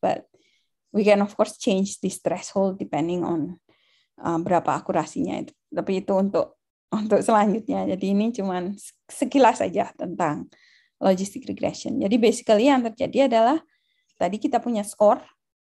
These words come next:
kemudian kita masukkan ke sigmoid function ini. Jadi dia akan mengubah jadi probability antara nol dengan satu. Dan kita punya decision boundary, so anything above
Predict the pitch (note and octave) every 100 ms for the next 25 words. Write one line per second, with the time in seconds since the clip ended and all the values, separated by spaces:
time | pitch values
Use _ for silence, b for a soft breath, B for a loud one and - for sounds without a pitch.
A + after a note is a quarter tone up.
0 | _ _ F#3+ F#3+ A3+ A#3 G#3 F3+ F3+ -
1 | A3+ A#3+ - F#3+ F3+ G3 A#3 - _ _
2 | _ G3+ F3+ F3 F3+ A#3 _ - C3+ -
3 | G3+ - F3 F3 D4 - b b b b
4 | G3 F3 G3+ G3+ F#3+ F3 F#3 F3+ F3+ F3
5 | G#3+ - G3+ - F3+ F3 F#3+ F#3 F3 G3
6 | C4 A3 F3 - F3+ E3+ E3 D#3+ D#3 G3+
7 | - - C4+ - b b b b b A3+
8 | C#4+ D#4 D#4+ E4 D#4+ C4+ C4+ C#4 C4+ A#3
9 | A3+ A3 A#3+ A#3 G#3 G#3 G#3+ A#3 E4 E4+
10 | - - G#3+ G#3 G#3 G3+ G3+ G3 F#3+